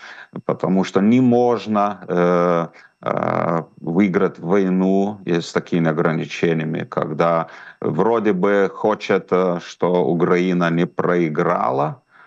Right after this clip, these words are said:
но боится сказать, э, и подумать, наверно, что Россия должна, в-, российская военная, э, мощь или военная мощь, это слишком звучит,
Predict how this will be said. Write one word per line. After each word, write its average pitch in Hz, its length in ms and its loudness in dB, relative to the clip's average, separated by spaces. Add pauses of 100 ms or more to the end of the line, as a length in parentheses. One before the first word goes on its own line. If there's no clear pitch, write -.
(120)
но 92 360 2
боится 92 580 0
сказать, 92 680 -2
э, 87 600 2
и 92 40 0
подумать, 101 600 0
наверно, 110 540 0
что 87 340 0
Россия 92 400 2
должна, 87 680 -2 (340)
в-, 85 280 0
российская 95 600 0
военная, 87 800 0 (300)
э, 85 320 0
мощь 92 580 -4
или 82 180 2
военная 82 560 0
мощь, 87 380 -2
это 71 80 -4
слишком - 800 -2
звучит, - 520 -2